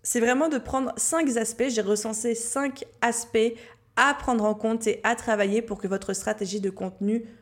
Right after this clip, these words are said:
fonctionne. Vous êtes prêts ? C'est parti. Le premier aspect, là, vous allez pas être trop surpris. Mais le premier aspect, c'est vraiment de déterminer votre ligne éditoriale. Ça, pareil, ça se travaille,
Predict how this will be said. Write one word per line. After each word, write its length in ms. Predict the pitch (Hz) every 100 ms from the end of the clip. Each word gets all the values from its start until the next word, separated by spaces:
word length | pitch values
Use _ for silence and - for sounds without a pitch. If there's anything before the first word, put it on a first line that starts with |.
| _ -
fonctionne. 640 | - - 202 - - - - - _ _ _ _ 180
Vous 300 | 196 240 294
êtes 140 | 285
prêts ? 300 | - 311 330 - _ - -
C'est 320 | - - 214
parti. 400 | 214 - - - _ _ _ - - - -
Le 220 | 233 254
premier 280 | - 339 330
aspect, 500 | 262 208 - 220 415 - - _ -
là, 140 | 247 320
vous 140 | 311
allez 100 | 311
pas 120 | 330
être 80 | 330
trop 160 | 330 269
surpris. 360 | 202 - - - _ -
Mais 80 | 226
le 80 | 262
premier 240 | 392 403
aspect, 420 | 330 285 - 311
c'est 140 | 349 233
vraiment 240 | 226 269
de 320 | 254 277 - 196
déterminer 600 | 190 269 254 220 220 254
votre 240 | 202 -
ligne 360 | 196 226 254 240 -
éditoriale. 600 | 196 214 180 165 80 - - - - -
Ça, 300 | - - 269
pareil, 400 | 269 277 269 208
ça 140 | - 190
se 180 | - 247
travaille, 680 | 240 - 269 233 220 196